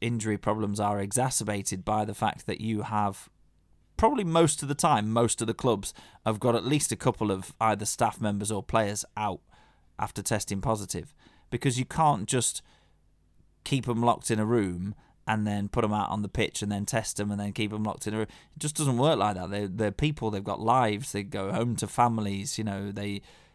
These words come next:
go to the darts. Um,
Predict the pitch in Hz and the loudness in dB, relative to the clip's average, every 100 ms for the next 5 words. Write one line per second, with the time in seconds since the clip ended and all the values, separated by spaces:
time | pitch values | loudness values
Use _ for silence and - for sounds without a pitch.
0 | _ _ - 101 - 101 101 117 113 98 | _ _ -4 -2 0 -2 4 8 8 8
1 | - - - - - - - 107 104 101 | 2 -2 -2 -6 -20 -6 0 2 2 0
2 | 98 | -4